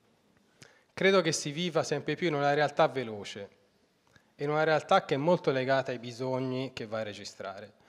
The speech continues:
Cioè un qualsiasi ufficio serve se intercetta un bisogno. Se il bisogno non c'è, si rischia di diventare superflui. Questo vale per la statistica, per la direzione generale, per qualsiasi ufficio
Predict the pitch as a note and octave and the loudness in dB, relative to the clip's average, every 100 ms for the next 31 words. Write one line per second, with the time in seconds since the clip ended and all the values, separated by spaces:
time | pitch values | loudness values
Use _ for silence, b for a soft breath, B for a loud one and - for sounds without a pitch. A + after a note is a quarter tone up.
0 | b b b b - D3+ D3 D3 D3+ G3 | b b b b -2 -2 -2 -2 0 0
1 | F3 E3 - D3 C3+ - F3 F3 E3 E3+ | -2 -6 -4 -6 -6 0 2 2 0 -2
2 | F3+ - C#3+ B2 B2+ B2+ A2+ A2+ A2 G2 | -2 -4 -8 -6 -8 -8 -10 -10 -10 -12
3 | G2+ F2+ F#2 F2+ _ _ _ _ _ _ | -12 -12 -14 -16 _ _ _ _ _ _
4 | _ b b b b b _ F3 D3+ E3 | _ b b b b b _ -6 -2 4
5 | F3+ D3 E3 E3+ C3+ C3 - - - B2+ | 4 4 2 0 -2 -2 -4 -16 -12 -10
6 | B2 B2 A2+ A#2+ A#2 A#2+ G#2+ A2+ A2+ G2+ | -8 -10 -10 -10 -8 -10 -10 -10 -8 -8
7 | - A2 D#3 - B2 C3+ C3 A#2+ A#2 G#2+ | -10 -10 -8 -8 -4 -4 -4 -4 -8 -10
8 | A2+ D3 - A#2 A2 A2 A2+ A#2+ - A#2+ | -12 -12 -8 -8 -6 -6 -6 -10 -8 -8
9 | A2+ G#2 C3 A#2+ A2 B B B B E3+ | -8 -2 0 0 -2 B B B B -10
10 | D#3+ C#3 E3+ - F3 - D3 C3+ D3 C#3+ | -6 -2 -2 -4 -8 -6 -6 -2 -2 -2
11 | - | -8